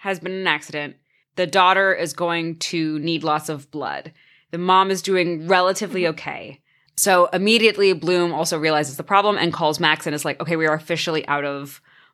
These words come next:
Speaker 1: blood." Um, this doesn't actually,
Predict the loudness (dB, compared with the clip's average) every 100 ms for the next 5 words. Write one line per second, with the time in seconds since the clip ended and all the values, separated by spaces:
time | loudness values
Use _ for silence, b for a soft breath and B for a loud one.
0 | _ -6 -6 -8 -12 b b b b _
1 | 2 4 2 0 -8 -2 -2 2 0 0
2 | -2 0 0 0 -4 -2 0 0 -2 -4